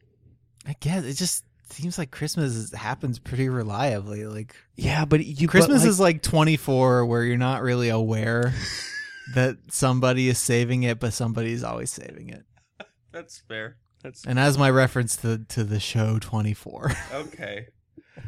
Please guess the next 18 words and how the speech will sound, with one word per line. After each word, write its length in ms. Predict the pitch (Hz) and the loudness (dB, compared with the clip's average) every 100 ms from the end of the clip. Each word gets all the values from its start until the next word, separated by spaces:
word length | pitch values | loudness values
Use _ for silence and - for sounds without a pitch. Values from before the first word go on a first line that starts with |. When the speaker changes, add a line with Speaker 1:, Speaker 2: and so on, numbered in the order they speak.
| - | -2
Speaker 2:
Uh, 180 | 131 143 | 4 6
let's 220 | 156 214 | 8 6
get 140 | - 208 | 6 8
off 180 | 185 180 | 8 6
this 180 | 156 | 2
Christmas 460 | - - 151 143 117 | 0 -2 -2 -2 -6
train. 340 | - 135 117 | -2 0 0
Let's, 320 | 117 147 - - | -2 -6 -10 -10
let's 200 | 170 - | -10 -10
talk 200 | 214 151 | -12 -6
about 220 | 143 139 | -4 -4
Hanukkah. 880 | - - - 143 147 104 - 98 117 _ _ _ _ | -6 -12 -6 -2 0 -2 -8 -14 -16 _ _ _ _
Speaker 1:
Let's 180 | - 127 | -18 -14
hop 300 | - 131 - | -8 -8 -6
on 120 | 170 160 | -8 -8
the 60 | |
Hanukkah 480 | 110 117 135 165 190 | -8 -6 -6 -6 -8
caboose. 920 | - 196 131 113 - - - - - | -8 -4 -4 -6 -14 -20 -18 -20 -20